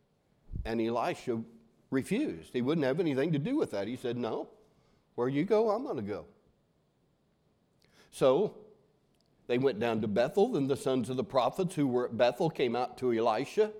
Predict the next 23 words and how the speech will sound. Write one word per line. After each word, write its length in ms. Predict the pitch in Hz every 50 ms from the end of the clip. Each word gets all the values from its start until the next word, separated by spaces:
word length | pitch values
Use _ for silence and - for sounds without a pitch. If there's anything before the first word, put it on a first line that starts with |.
| - - - - - _
and 120 | 131 131 -
said 240 | - 180 165 147
to 80 | 123 131
him, 320 | 156 156 143 143 185 156
"Do 100 | 107 123
you 280 | 135 139 123 127 160 233
know 400 | 240 202 170 160 156 170 202 240
that 180 | 214 196 - -
the 80 | 165
Lord 300 | 175 156 127 123 170 214
will 100 | 185 135
take 280 | - - 151 135 - -
away 240 | 147 139 131 113 117
your 200 | 143 156 143 127
master 480 | 127 110 101 131 156 - - 175 170
from 220 | 165 - 151 117 107
over 240 | 113 127 147 165
you 180 | 151 139 160 165
today?" 500 | 156 196 185 165 175 170 170 196 226 - - - - _ _ _ _ _ _ _ _ _
And 100 | - 104
he 80 | 135 135
said, 320 | - - 131 123 120 117 -
"Yes, 520 | 107 104 110 165 208 - - - - -